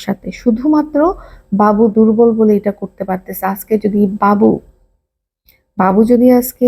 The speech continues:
আরিফের মতো, আরিফের সামনেও আরিফের, আহ, ভাই, মা ভাইদের সাথে অনেক কিছুই করা হয়, আরিফও চুপ থাকে। এরা তিনজনেই আসলে নিজেকে বিক্রি করে এই পরিবারে ঢুকছে,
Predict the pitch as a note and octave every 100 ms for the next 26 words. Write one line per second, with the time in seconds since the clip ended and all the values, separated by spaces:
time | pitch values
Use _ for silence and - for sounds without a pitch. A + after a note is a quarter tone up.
0 | B3 G3+ G#3 - A3 G#3+ - A#3+ C4 C#4
1 | D#4 - C#4+ C#4+ C#4+ B3 G#3 G#3+ G#3 -
2 | - - - _ _ F#3+ F#3 F#3+ F#3+ G3
3 | G3 F#3+ G3 F#3 G3 G3 F#3 - F3+ F#3+
4 | F#3+ F#3 F#3 F#3 - G3 - F3+ F#3 F#3
5 | F3+ - _ _ _ G3+ G#3 G#3+ A3 -
6 | F#3 _ E3+ _ - _ _ - _ G3+
7 | G#3+ G#3+ A3+ A3+ A3+ A#3 B3 A#3 G#3+ G#3
8 | G3+ G3+ G3+ - F3+ G#3+ A#3+ A3+ A3+ A3+
9 | A3+ G#3 F#3+ F#3 F3+ F#3 F3 F3+ - -